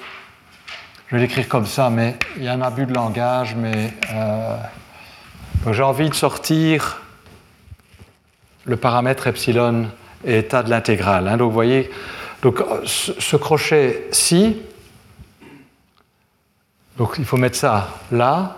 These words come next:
et puis il faut mettre la même expression mais avec eta ici. Et donc, j'ai, je, je regarde juste le terme au bord,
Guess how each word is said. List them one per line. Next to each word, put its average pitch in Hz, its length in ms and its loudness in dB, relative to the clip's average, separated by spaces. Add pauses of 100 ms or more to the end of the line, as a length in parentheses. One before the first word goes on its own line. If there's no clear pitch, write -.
(120)
et - 80 -20
puis - 80 -6
il - 40 -4
faut 117 100 -4
mettre 117 160 0
la 117 80 2
même 123 160 2
expression 117 520 0
mais 110 120 4
avec 101 220 0
eta 139 460 0
ici. 117 440 -2 (1000)
Et 120 80 0
donc, 127 400 2
j'ai, 139 400 2
je, 143 280 2
je 139 120 2
regarde 139 280 4
juste 151 200 2
le 147 80 2
terme 135 260 2
au 131 80 4
bord, 92 500 0